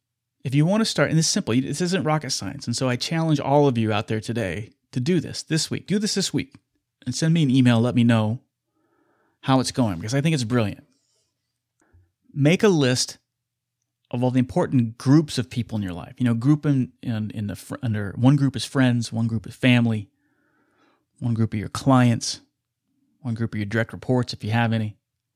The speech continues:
And then within each of those groups, all the important groups in your life, write down the names of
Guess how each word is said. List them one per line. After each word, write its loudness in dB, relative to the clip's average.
And 2
then 6
within 2
each 0
of 6
those 2
groups, -4
all 4
the 2
important 0
groups -2
in 2
your 2
life, -8
write -2
down 2
the 2
names 0
of -14